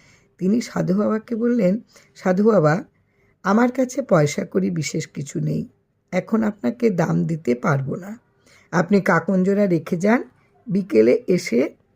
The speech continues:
দাম নিয়ে যাবেন।" সাধু দোকানির কথা শুনে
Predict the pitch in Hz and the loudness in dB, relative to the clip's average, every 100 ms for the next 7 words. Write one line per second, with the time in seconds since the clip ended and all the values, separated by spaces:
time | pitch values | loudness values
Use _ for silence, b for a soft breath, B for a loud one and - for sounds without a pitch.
0 | _ _ 170 170 156 143 143 143 147 143 | _ _ -2 0 2 0 0 -2 -2 -4
1 | 156 156 - _ _ _ _ - 170 156 | -2 -6 -8 _ _ _ _ -2 0 2
2 | 185 160 170 - 175 185 214 - 208 233 | 0 0 -2 -2 -2 0 -2 -2 -4 -4
3 | 220 240 214 180 | 0 2 4 4